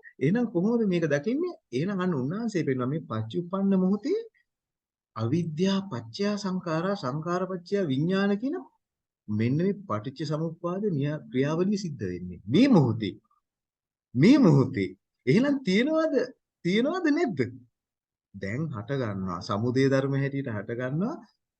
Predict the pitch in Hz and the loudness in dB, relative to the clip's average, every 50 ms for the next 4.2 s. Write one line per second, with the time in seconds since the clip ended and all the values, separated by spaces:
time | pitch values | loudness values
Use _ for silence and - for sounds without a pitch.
0 | _ _ - 123 123 139 160 165 135 131 120 123 127 127 143 139 139 139 - 156 | _ _ 0 2 4 6 6 4 4 2 2 2 0 0 -2 -2 -2 -2 0 0
1 | 143 151 156 156 156 160 156 160 156 160 143 127 127 131 - 95 98 104 110 139 | 0 2 2 2 0 0 -2 -2 -2 0 0 0 0 0 -2 -4 -4 -4 -4 -6
2 | 156 - 175 135 117 104 98 104 160 185 180 175 170 170 175 175 160 160 156 160 | -6 -4 -4 -4 -4 -4 -4 -4 -2 0 0 0 0 0 0 0 2 2 2 2
3 | 160 151 170 214 254 262 254 254 254 247 190 156 139 127 120 117 104 104 95 95 | 2 2 2 0 0 0 -2 0 0 2 2 2 2 2 2 2 0 0 -2 -2
4 | 87 87 82 76 | -4 -6 -10 -14